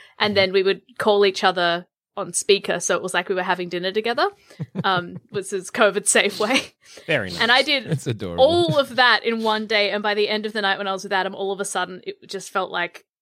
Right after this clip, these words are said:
Speaker 1: my social battery had run out, and it's like, wow, that was,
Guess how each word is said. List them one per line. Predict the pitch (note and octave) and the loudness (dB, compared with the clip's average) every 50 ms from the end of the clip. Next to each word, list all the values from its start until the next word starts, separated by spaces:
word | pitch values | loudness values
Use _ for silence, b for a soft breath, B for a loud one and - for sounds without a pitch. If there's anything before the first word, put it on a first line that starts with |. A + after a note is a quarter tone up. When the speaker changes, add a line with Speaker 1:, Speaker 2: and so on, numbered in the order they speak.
| _ _ _ - | _ _ _ -20
Speaker 1:
my | G3+ F3 F3 E3 E3 | -18 -14 -12 -12 -12
social | - - - C4+ C#4+ - D#4 C4+ | -6 0 2 2 2 2 2 2
battery | D4 D4+ - - D4+ C4 C4 | 2 0 2 2 0 0 2
had | A#3 G#3+ G#3+ | 2 0 0
run | G3+ F#3 F#3 F#3 | -2 -2 0 0
out, | F3+ F3 - - | -2 -2 -2 -4
and | F#3+ F3+ | -8 -12
it's | D3+ - F#3+ | -12 -14 -16
like, | F3+ - | -14 -6
wow, | - D#4 E4+ C#4+ A3+ G3+ | -2 2 4 4 4 4
that | G3+ C4 - A3 | 4 2 2 2
was, | G#3+ F#3 F#3 F3 - | 0 -4 -4 -6 -8